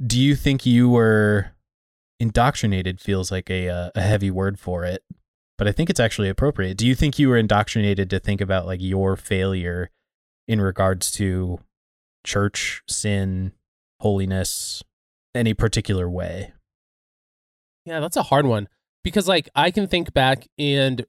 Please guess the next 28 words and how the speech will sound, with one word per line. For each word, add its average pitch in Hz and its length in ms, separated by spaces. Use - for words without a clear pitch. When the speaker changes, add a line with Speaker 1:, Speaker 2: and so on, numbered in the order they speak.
Speaker 2:
remember 143 520
different 143 320
circumstances 127 680
where 123 120
I 117 40
really 117 380
felt 120 500
shame 135 380
and 120 160
guilt, 123 440
and 120 520
I - 40
think 139 180
maybe 135 240
some 127 220
of 123 100
that 127 240
was 120 380
imposed 151 720
externally, 196 840
and 135 500
maybe 139 240
some 135 160
of 123 120
it 131 80
was 123 180
driven 123 320
more 120 420